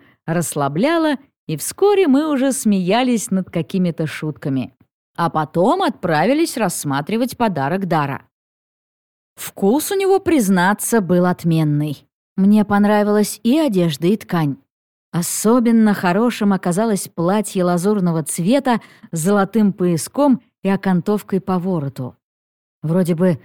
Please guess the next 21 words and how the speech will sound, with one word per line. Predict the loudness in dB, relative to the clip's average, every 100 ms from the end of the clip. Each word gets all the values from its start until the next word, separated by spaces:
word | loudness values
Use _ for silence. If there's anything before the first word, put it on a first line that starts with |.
| _
скромное, | -14 -8 -2 2 2 4 4 2 0 _ _
но | 0 2
безумно | 2 0 0 2 4 2
мне | 0
подходящее. | -2 -6 -6 -4 -4 -6 -8 -10 -12 _ _ _ _ _
Разных | -4 0 0 0 -2 -4
цветов | -4 -4 -2 -4 -4
туники | -2 0 2 0 0 -2 -4 _ -4
и | -2
брюки, | 0 0 2 0 -2
которые | -4 -4 0 0 0
легко | 0 -4 -4 -2
было | 0 0 -2
комбинировать, | -2 -4 -2 0 0 2 2 -2 -4 _ _ -8
вызвали | -2 2 4 4 0 0 2 2
восторг. | 2 -2 -4 -4 -4 -6 -10 -12 _ _ _ _ _
Примеряла | -2 2 2 2 2 2
долго, | 2 2 2 2 -2 -4 _ _
вертелась | -2 0 0 -2 -2 -2 -4
перед | -2 -2 -2
зеркалом. | -2 -4 -4 -6 -6 -6